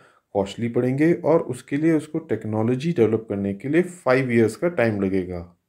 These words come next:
और इस बीच एनर्जी प्राइसेस जो हैं बहुत ज़्यादा हाई हो जाएंगे, leading to shutdowns and unemployment।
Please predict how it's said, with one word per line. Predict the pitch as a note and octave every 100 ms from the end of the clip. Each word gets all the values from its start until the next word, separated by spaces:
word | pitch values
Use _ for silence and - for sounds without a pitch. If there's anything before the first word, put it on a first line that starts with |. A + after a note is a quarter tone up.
| _ _ -
और | E3 C#3+
इस | A2 A2
बीच | F3+ F#3+
एनर्जी | A#2 A#2 B2+ D3+
प्राइसेस | E3+ B2 A2 - C3+
जो | A#2 G#2+
हैं | A#2 D#3 G#2+
बहुत | G2+ A2+
ज़्यादा | A2+ A2+
हाई | F#2+ F#2+ G2 G#2
हो | A2
जाएंगे, | A#2+ A#2+ C3 D#3 F#3+ F#3 - _ G#2
leading | A#2 C#3 C#3+ C#3+
to | D#3+ D3+ _ _ _ -
shutdowns | A#2+ A2+ B2 C#3+ F#3+ -
and | D3+ E3
unemployment। | B2 A2 G2 F#2+ F2 E2+ D#2+